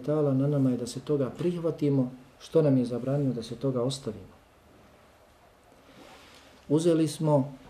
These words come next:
na emanet od Allaha subhanahu wa ta'ala i ova naša tijela u kojima stanuje naša duša, pa moramo voditi računa o našem tijelu.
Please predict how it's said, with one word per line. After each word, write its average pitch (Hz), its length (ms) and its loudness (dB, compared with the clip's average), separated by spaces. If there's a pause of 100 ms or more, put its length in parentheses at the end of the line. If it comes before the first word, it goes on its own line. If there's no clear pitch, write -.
(240)
na 120 260 -2
emanet 123 540 2 (180)
od 127 140 -6
Allaha 131 340 0
subhanahu 127 540 0
wa 120 140 -8
ta'ala 131 240 0 (1700)
i 123 100 -4
ova 123 180 0
naša 135 280 0
tijela 120 400 -2
u 107 80 -6
kojima 117 420 0 (120)
stanuje 127 400 0
naša 120 300 -4
duša, 120 400 -4 (1300)
pa 120 140 -6
moramo 135 540 2
voditi 147 380 -2
računa 131 500 -2
o 127 40 2
našem 127 500 -2
tijelu. 113 240 -2